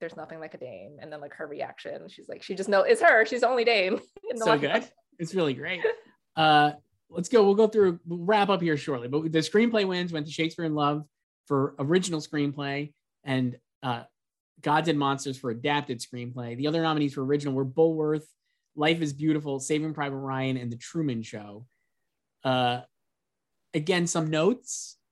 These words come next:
Speaker 2: Just, I think, uh, I had Big Lebowski and Rushmore as, uh,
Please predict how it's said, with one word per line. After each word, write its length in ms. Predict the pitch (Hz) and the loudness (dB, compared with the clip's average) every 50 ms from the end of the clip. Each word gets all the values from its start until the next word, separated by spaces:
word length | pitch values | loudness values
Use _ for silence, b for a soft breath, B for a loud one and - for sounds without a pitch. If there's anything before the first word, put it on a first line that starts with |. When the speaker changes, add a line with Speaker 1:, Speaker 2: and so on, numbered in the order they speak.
| _ _ _ _ _ | _ _ _ _ _
Speaker 2:
Just, 200 | - 151 143 - - | -12 -12 -12 -12 -12
I 80 | - 143 | -12 -8
think, 340 | - 170 156 165 170 - - - - | -4 -2 -2 -2 -4 -6 -10 -8 -4
uh, 360 | 143 139 139 135 139 139 135 - - _ _ _ _ _ _ _ _ _ _ _ _ _ _ _ _ _ | -2 -2 0 0 -2 -4 -4 -6 -10 _ _ _ _ _ _ _ _ _ _ _ _ _ _ _ _ _
I 80 | - 139 | -6 -2
had 220 | 139 156 143 139 | -2 -2 -2 0
Big 140 | 139 160 151 | 0 0 2
Lebowski 540 | 156 151 135 143 135 139 143 139 - 175 156 | 2 2 2 2 2 0 0 0 -2 -2 -2
and 120 | 147 139 | 0 2
Rushmore 440 | 139 143 143 - - 160 156 156 156 | 2 2 0 0 -2 -2 0 2 2
as, 200 | 151 147 143 143 | 2 2 0 -2
uh, 220 | 151 - 147 147 | -6 -6 -6 -8